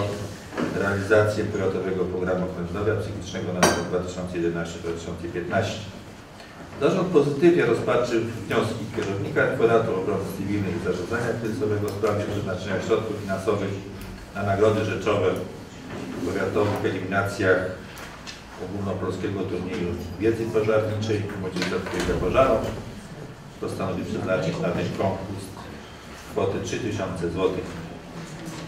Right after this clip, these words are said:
Na wniosek kierownika terenowej placówki Prus w Wyszkowie w sprawie współfinansowania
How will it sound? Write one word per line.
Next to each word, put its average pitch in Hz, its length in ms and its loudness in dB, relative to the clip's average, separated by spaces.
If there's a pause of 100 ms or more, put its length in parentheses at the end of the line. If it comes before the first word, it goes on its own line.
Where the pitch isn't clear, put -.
(260)
Na 127 120 2
wniosek 123 500 0
kierownika 110 640 4
terenowej 98 520 2
placówki 101 560 -2 (100)
Prus 139 240 2
w 101 220 -2
Wyszkowie 110 420 2
w 101 60 4
sprawie 98 340 0
współfinansowania 95 1040 -2